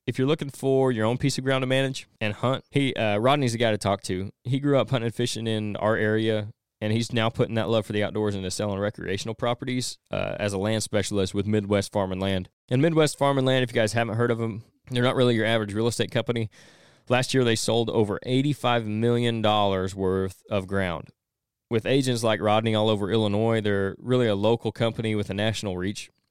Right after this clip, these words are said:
For more information on them or on what Rodney has to offer, you can contact him directly at six one eight, nine two five, three one five three, six one eight, nine two five, three one five three, and he'll get you taken care of. And that's if you're looking for a piece of ground that you wanna call your own, where you can do this food plot stuff,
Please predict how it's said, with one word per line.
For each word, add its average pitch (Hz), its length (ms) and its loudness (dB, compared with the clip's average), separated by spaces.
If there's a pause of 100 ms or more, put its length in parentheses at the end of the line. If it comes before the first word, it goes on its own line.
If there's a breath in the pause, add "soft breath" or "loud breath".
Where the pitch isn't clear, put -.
(400)
For - 140 -6
more 120 220 2
information 117 500 0
on 113 120 0
them 113 300 0
or 139 160 6
on 120 120 4
what 120 120 2
Rodney 113 280 2
has 110 160 0
to - 80 -2
offer, 107 240 0
you 104 100 0
can 98 140 -6
contact 104 480 -2
him 107 100 -4
directly 98 480 -2
at 95 100 -4
six - 240 -6
one 107 160 -2
eight, 98 220 -2
nine 110 280 -2
two 113 200 0
five, 87 680 -2
three 127 220 -2
one 98 260 -2
five 98 300 -4
three, 98 340 -8 (120)
six - 460 -4
one 135 220 2
eight, 95 260 -2 (140)
nine 120 320 -2
two 127 260 -2
five, 90 460 -2
three 139 240 -4
one 110 240 -2
five 120 280 0
three, 104 320 -2 (380 soft breath)
and 117 100 -2
he'll 135 140 4
get 135 180 0
you - 40 -6
taken 107 260 -2
care 107 220 0
of. 107 160 2
And 117 80 0
that's 135 180 2
if 135 140 0
you're 127 80 2
looking 127 260 0
for 131 480 4
a 117 80 0
piece 143 200 0
of - 40 -12
ground 131 260 0
that 117 140 -4
you 123 60 -4
wanna 117 100 -2
call 113 220 0
your 113 120 0
own, 135 200 2
where 117 100 2
you 110 80 2
can 107 120 -6
do 131 100 4
this 131 160 0
food 131 160 -2
plot 113 180 0
stuff, 120 320 0